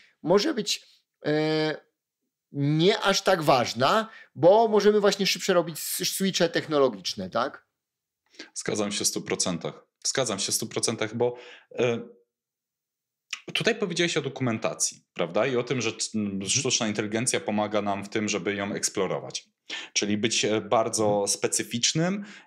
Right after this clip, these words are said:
Speaker 2: i nie marnować czasu, no bo wiemy, dokumentacja, dokumentacja. Żeby coś czasami znaleźć, to tr-,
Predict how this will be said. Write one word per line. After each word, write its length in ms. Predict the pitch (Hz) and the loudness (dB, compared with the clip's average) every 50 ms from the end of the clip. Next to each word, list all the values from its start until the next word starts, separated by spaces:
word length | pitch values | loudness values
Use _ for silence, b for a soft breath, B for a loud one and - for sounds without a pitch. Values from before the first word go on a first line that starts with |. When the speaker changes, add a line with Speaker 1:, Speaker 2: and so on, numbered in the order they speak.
| B | B
Speaker 2:
i 80 | - 117 | -4 -2
nie 100 | 123 123 | 0 2
marnować 440 | 127 127 120 120 123 127 117 - - | 0 0 0 0 0 0 0 0 0
czasu, 280 | - 117 110 - - | -2 0 -2 -2 -4
no 120 | 151 160 170 | -2 -4 -2
bo 100 | 175 170 | -2 -2
wiemy, 300 | 127 117 87 82 85 85 113 | -2 -2 -2 -4 -4 -6 -6
dokumentacja, 640 | - 143 - 170 156 139 135 123 113 - 117 101 | -8 -4 -2 -2 -2 -2 -2 -2 -2 -2 -2 -2
dokumentacja. 640 | 95 95 - - 87 82 80 82 71 - - 78 76 - - - | -4 -4 -4 -4 -4 -4 -4 -4 -6 -6 -6 -6 -8 -8 -8 -6
Żeby 220 | 160 190 180 175 | -6 -4 -4 -4
coś 220 | 160 - 160 156 | -2 -2 -2 0
czasami 340 | - - 143 - - 127 123 | -2 -2 -2 0 -2 -2 -2
znaleźć, 440 | 117 120 151 151 143 139 135 - - | 0 2 2 2 2 0 -2 -2 -2
to 340 | - 120 117 113 113 110 - - | 0 0 0 0 0 -4 -6 -10
tr-, 80 | - | -10